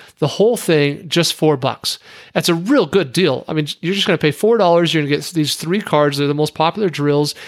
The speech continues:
And it's gonna give you a chance to run some really good drills, to improve, to learn, and to get a sense for how you would use this as a tool to have a better plan when you go to the range, to be more efficient in terms of the ammo you, you expen-,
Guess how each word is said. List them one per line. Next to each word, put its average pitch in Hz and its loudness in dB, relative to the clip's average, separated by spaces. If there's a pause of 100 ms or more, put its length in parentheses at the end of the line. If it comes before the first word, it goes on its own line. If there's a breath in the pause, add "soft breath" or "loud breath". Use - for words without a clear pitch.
(240 loud breath)
And 175 2
it's 190 0
gonna 262 0
give 226 -2
you 220 4
a 190 2
chance 180 0
to 180 2
run 165 2
some 151 -2
really 214 2
good 214 -2
drills, 160 2
to 147 0
improve, 185 0
to 151 -2
learn, 170 0 (260 loud breath)
and 165 0
to 180 2
get 185 0
a 185 4
sense 185 0
for 165 2
how 170 0
you 190 -2
would 147 -2
use 175 2
this 160 0
as 135 -4
a 135 -2
tool 180 0 (180 loud breath)
to 160 -2
have 151 0
a 143 0
better 185 2
plan 175 0
when 160 0
you 151 0
go 156 2
to 147 2
the 139 -2
range, 139 0
to - -8
be 147 0
more 160 2
efficient 175 0
in 175 -8
terms 160 0
of 147 -2
the 156 2
ammo 175 2
you, 147 2
you 147 -2
expen-, 139 -4